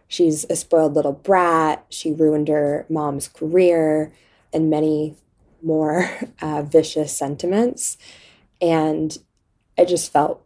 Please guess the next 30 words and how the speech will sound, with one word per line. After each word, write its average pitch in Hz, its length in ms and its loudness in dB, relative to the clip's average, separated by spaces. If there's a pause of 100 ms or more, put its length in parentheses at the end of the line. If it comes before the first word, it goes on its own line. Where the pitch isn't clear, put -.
pretty 160 240 0
devastating 170 800 0
to 185 140 -8
me 185 300 -2
'cause 170 200 -8
I've, 147 260 -8 (140)
you 160 140 -2
know, 147 240 -8 (180)
for 165 140 4
so 160 440 0
long, 160 720 -2 (240)
I 156 460 -4 (200)
had 143 480 -10 (600)
hid 196 180 2
everything. 160 720 0
I'd 139 200 -8
been 143 180 -6
so 160 220 0
ashamed, 151 640 -4
and 156 160 -4
I 147 80 -4
already 151 300 -2
felt 160 340 -6
so 160 180 -2
much 156 380 -6
guilt 147 360 -4 (520)
in 156 180 -2
coming 156 320 -2
forward 143 600 -4
then. 147 520 -4